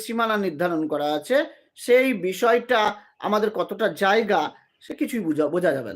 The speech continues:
না। এবার যারা আমিন, তারা কি করে বোঝে? তারা প্রধানত বোঝে সেই ডিগ্রির অনুসারে বা সেই স্কেলের অনুসারে। এখানে আমরা আগে গানটার চেন দেখতাম, লোহার চেন, সেই চেনের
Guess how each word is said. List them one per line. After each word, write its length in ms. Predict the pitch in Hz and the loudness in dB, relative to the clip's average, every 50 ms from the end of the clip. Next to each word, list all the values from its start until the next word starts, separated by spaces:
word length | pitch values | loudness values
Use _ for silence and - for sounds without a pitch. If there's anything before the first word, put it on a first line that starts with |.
| - | -14
না। 60 | - - - _ _ _ _ _ _ _ _ _ _ _ _ _ _ _ _ _ _ _ _ _ - 180 | -16 -18 -20 _ _ _ _ _ _ _ _ _ _ _ _ _ _ _ _ _ _ _ _ _ -6 -2
এবার 140 | 185 214 214 214 | 0 0 2 2
যারা 140 | 226 220 202 190 202 | 2 2 2 2 2
আমিন, 200 | 233 262 240 220 233 226 - _ _ _ _ _ _ - | 2 2 0 0 -2 -8 -14 _ _ _ _ _ _ -2
তারা 160 | 202 202 226 226 | 0 0 0 -2
কি 80 | 247 240 | -2 0
করে 160 | 240 240 233 | 2 2 4
বোঝে? 260 | 208 214 208 214 240 - - - _ - - - _ _ _ _ - | 2 2 0 -2 -6 -8 -10 -16 _ -20 -20 -20 _ _ _ _ -6
তারা 160 | 180 175 190 196 196 | -2 -2 -2 -2 -2
প্রধানত 340 | 196 185 190 202 202 190 214 | -2 -2 -2 -2 -2 -2 -2
বোঝে 280 | 202 196 196 185 208 226 220 220 | -2 0 0 0 -2 -2 -2 -2
সেই 140 | 196 165 165 165 - _ _ _ - - 147 151 | -2 -2 -2 -6 -12 _ _ _ -18 -14 -8 -4
ডিগ্রির 400 | 165 202 175 160 180 196 202 170 - - - _ _ - - - - - - 185 | -2 -2 -2 0 -2 -2 -2 -4 -6 -12 -20 _ _ -20 -20 -20 -16 -8 -4 -4
অনুসারে 360 | 208 196 - 220 190 233 320 381 - _ _ - _ _ _ _ _ - - 185 | -2 -2 -2 -2 -2 -2 -4 -6 -10 _ _ -20 _ _ _ _ _ -10 -4 -2
বা 100 | 190 190 | -2 -2
সেই 240 | 185 - 202 185 170 165 - | 0 -2 -2 -2 -2 -2 -6
স্কেলের 360 | - - 185 175 170 214 220 208 165 | -8 -6 -4 0 0 0 2 0 0
অনুসারে। 400 | 160 151 143 - 131 117 117 123 131 - _ _ _ _ _ _ _ _ _ _ _ _ | 0 -2 -4 -6 -8 -8 -8 -12 -14 -18 _ _ _ _ _ _ _ _ _ _ _ _
এখানে 320 | - 196 208 214 220 233 233 226 | -2 -2 0 0 0 2 2 0
আমরা 140 | 220 214 214 208 202 | 0 0 0 0 0
আগে 120 | 202 214 220 185 180 | 0 0 0 0 -2
গানটার 380 | 180 190 196 196 - 214 202 202 - | -2 -2 -2 -2 -2 -2 -2 -2 -2
চেন 160 | - 202 202 196 196 196 | 0 0 0 0 -2 -2
দেখতাম, 340 | 190 - - - 202 220 302 370 - _ _ _ _ - 196 | -4 -4 -4 -4 -2 -2 -2 -4 -8 _ _ _ _ -4 -2
লোহার 300 | 190 190 180 185 175 175 - - | 0 0 2 0 -2 -2 -4 -6
চেন, 180 | - 175 180 220 330 311 - - _ _ _ _ _ _ _ - - | -4 -2 0 0 -2 -2 -6 -12 _ _ _ _ _ _ _ -10 0
সেই 200 | - 214 220 220 220 - | 2 2 4 2 2 0
চেনের 260 | 202 190 185 202 202 | 0 0 2 0 0